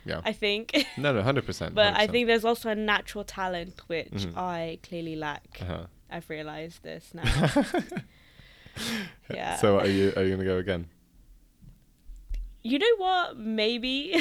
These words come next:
Speaker 1: All right,
Speaker 2: don't know.
Speaker 1: so that's a no.
Speaker 2: <laughs>
Speaker 1: Cool.
Speaker 2: Just for the bands. <laughs> Yeah, uh, maybe. I, I actually don't know yet.
Speaker 1: Fair.
Speaker 2: But, um,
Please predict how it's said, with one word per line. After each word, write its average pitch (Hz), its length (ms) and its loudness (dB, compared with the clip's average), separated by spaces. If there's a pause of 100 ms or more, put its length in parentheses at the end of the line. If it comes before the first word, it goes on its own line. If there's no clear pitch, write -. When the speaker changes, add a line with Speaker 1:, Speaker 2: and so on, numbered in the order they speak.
(180)
Speaker 1:
All 180 80 2
right, - 160 -2
Speaker 2:
don't - 180 -2
know. 220 120 -2
Speaker 1:
so - 160 0
that's 98 240 4
a 95 40 2
no. 87 280 4 (180)
Speaker 2:
<laughs> - 200 -8
Speaker 1:
Cool. - 180 4
Speaker 2:
Just - 140 4
for 302 100 0
the 269 100 0
bands. 240 540 -4
<laughs> 415 120 4 (3000)
Yeah, 247 400 -2 (100)
uh, - 80 -4
maybe. 247 460 0
I, 208 140 2
I 208 240 -2 (120)
actually 208 240 -10
don't 185 200 -10
know 175 160 -8
yet. 165 340 -8
Speaker 1:
Fair. 170 440 -4 (280)
Speaker 2:
But, 123 120 0 (460)
um, 175 320 -4